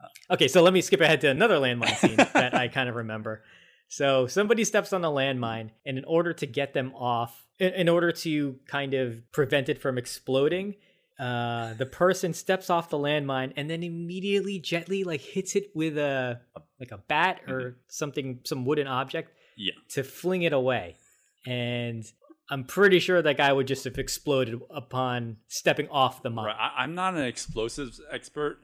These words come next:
Speaker 2: clearly. Um, I don't know if la-, do landmines work like that? Do, do they lob up when you let go of them?
Speaker 1: My understanding was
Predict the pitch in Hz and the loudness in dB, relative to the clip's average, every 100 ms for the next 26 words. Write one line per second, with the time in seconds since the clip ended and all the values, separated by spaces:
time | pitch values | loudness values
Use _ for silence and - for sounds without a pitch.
0 | 87 - - 87 80 73 73 _ 98 87 | -20 -20 -14 -12 -10 -10 -12 _ -6 -4
1 | 85 - - 269 427 226 - - - 113 | -4 -8 -14 -12 -14 -12 -10 -10 -6 -8
2 | 98 143 254 311 240 277 165 180 - 220 | -6 -6 -4 -4 -6 -6 -8 -10 -10 -10
3 | - - - - 113 120 123 175 165 - | -8 -8 -10 -14 -12 -10 -6 -6 -6 -14
4 | 98 92 95 120 127 - 101 - - - | -18 -6 0 2 2 0 -2 -2 -8 -14
5 | 98 98 98 87 98 - 82 92 113 135 | -10 -8 -10 -4 -6 -4 -6 -6 -6 -8
6 | 151 156 _ 123 - _ _ 131 151 208 | -8 -12 _ -20 -20 _ _ 0 0 2
7 | 247 302 - 180 180 170 151 147 143 139 | -2 -6 -2 -2 0 -2 2 4 2 0
8 | 123 | -6